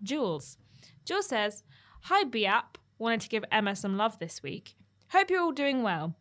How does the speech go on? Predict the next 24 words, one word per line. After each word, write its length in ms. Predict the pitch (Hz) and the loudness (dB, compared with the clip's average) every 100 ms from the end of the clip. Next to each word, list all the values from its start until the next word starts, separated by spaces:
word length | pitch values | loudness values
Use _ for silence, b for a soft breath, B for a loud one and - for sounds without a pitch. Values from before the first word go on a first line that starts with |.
| _ | _
With 140 | 262 262 | 0 2
Nintendo 420 | 294 359 403 392 | 2 2 4 4
adding 280 | 247 240 226 | 4 4 2
missions 360 | 247 - 269 254 | 0 0 -2 -2
and 100 | 220 | -2
rewards 380 | 220 349 349 - | 0 2 2 0
to 60 | |
their 120 | 214 | -2
Switch 300 | - 370 - | 0 -2 -2
Online 280 | 233 202 196 | -2 -2 -2
service 340 | 190 294 214 185 | 0 0 0 -6
this 140 | 190 | -8
month, 260 | 160 202 - | -8 -8 -4
what 180 | 302 339 | -2 2
do 60 | 403 | 2
you 100 | 392 | 2
think 240 | 233 226 | 0 0
of 100 | 240 | -2
the 80 | 254 | 0
new 180 | 240 247 | 0 -2
points 420 | - 175 170 - | -4 -6 -6 -4
and 100 | 240 | 0
icon 420 | 320 359 196 180 | 2 2 -2 -4
system? 520 | 165 170 - - 175 | -4 -8 -10 -10 -10